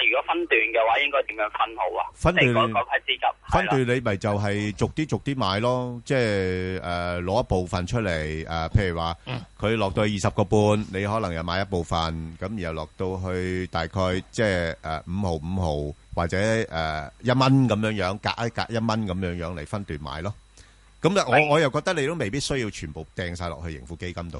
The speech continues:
Speaker 2: 嘅，你，
Speaker 1: 係。
Speaker 2: 成筆資金，你可以考慮下其他嘅譬如買一啲嘅基金啊，咁樣都，都得嘅，下。
Speaker 1: 即係你講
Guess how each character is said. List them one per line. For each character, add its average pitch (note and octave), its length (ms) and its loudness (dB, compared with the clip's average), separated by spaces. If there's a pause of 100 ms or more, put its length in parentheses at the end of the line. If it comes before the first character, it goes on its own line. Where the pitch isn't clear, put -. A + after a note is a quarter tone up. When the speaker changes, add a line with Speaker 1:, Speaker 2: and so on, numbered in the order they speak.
Speaker 2:
嘅， D2 440 -10
你， D#2 200 -10 (300)
Speaker 1:
係。 A2 220 -2 (120)
Speaker 2:
成 D2+ 200 -4
筆 G2 100 -2
資 G#2+ 180 -4
金， F#2+ 300 0 (220)
你 F#2+ 100 -2
可 G#2+ 140 0
以 G#2 60 0
考 F2 200 -2
慮 F2 80 -2
下 D#2+ 100 -2
其 D2+ 220 -8
他 G2 240 -4
嘅 F2 160 -6 (280)
譬 F#2 140 4
如 D#2 60 -2
買 D#2+ 160 -6
一 F#2+ 80 -2
啲 F#2+ 260 -6
嘅 E2+ 40 -6
基 G2 260 -4
金 G2 120 0
啊， F2 380 -4
咁 D2 80 -10
樣 F2 240 -6
都， F2+ 120 -6
都 F#2+ 220 -4
得 F2 120 -4 (100)
嘅， C2 140 -8 (580)
下。 D#2 240 -2
Speaker 1:
即 - 60 4
係 - 40 4 (160)
你 E3 140 4
講 C#3+ 60 2